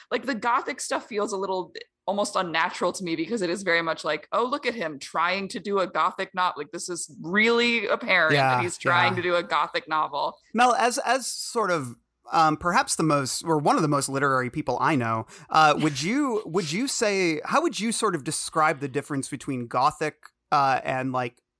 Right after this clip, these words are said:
Speaker 2: traditional horror, you know?
Speaker 1: Oh, oh boy. <laughs> Um, defining Gothic is really hard. King is right in that quote that it's, it's a lot about, um, what is buried
Speaker 2: Mm-hmm.
Speaker 1: and what comes to the surface. That's u-,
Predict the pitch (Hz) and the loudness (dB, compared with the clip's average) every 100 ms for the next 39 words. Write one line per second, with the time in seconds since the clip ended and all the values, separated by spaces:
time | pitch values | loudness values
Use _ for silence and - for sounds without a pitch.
0 | - 147 131 - - 120 123 - - 170 | -12 -8 -8 -8 -10 -10 -10 -10 -12 -16
1 | _ _ 127 117 - 147 135 156 151 143 | _ _ -12 -10 -12 -14 -14 -8 -8 -2
2 | 139 135 147 - - - 330 320 - - | 0 0 -2 -8 -4 0 0 0 -4 -14
3 | - - _ - 185 185 180 190 226 381 | -20 -20 _ 2 2 2 0 2 2 2
4 | 226 180 180 220 175 196 196 175 170 175 | 0 0 2 0 0 -4 -6 -4 -4 -2
5 | - 131 120 202 247 262 269 202 202 202 | 0 0 0 -2 0 0 0 0 -2 -2
6 | 175 151 - 175 170 - 156 - - 170 | -6 -8 -2 -2 -2 -2 -4 -4 -10 -8
7 | - - _ 156 - 175 165 156 165 - | -10 -12 _ -6 -2 0 4 2 2 0
8 | 160 151 151 - 156 151 151 - _ - | 2 2 0 -2 0 -2 -6 -12 _ -4
9 | 175 180 165 139 143 143 175 208 294 - | 0 0 0 -2 0 0 -2 -6 -8 -14
10 | _ - 160 160 143 151 147 165 180 - | _ -2 0 2 0 -2 -6 0 0 0
11 | - 170 170 - 190 156 - 139 - 190 | 0 -2 0 -2 0 0 0 -4 -2 -2
12 | 247 - - 165 - 156 | -2 -4 -4 -4 -6 -12